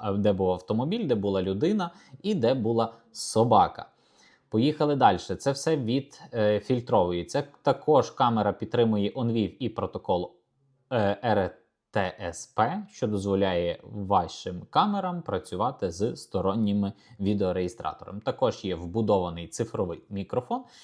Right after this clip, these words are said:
і також можна виставляти як по руху, так і на постійно. Але, як ми знаємо, круто, щоб воно працювало на постійно, бо всі дуже далекі, е, відстані,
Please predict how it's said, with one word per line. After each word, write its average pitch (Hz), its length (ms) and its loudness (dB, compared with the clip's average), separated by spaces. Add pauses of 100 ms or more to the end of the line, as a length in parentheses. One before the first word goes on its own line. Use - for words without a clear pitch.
(260)
і 165 120 4
також 220 580 2 (340)
можна 131 360 2
виставляти 107 640 2
як 101 340 2
по 226 140 4
руху, 294 280 2
так - 280 -2
і 135 40 -2
на 110 120 2
постійно. 85 560 -6
Але, 139 240 8
як 101 220 6
ми 110 100 4
знаємо, 190 440 2 (800)
круто, 175 480 6 (100)
щоб 101 260 0
воно 104 340 2 (220)
працювало 98 560 4
на 95 120 0
постійно, 87 500 -6
бо 104 120 2
всі 117 260 -2
дуже 90 340 -2
далекі, 87 600 -2 (100)
е, 90 760 -2
відстані, 170 600 -4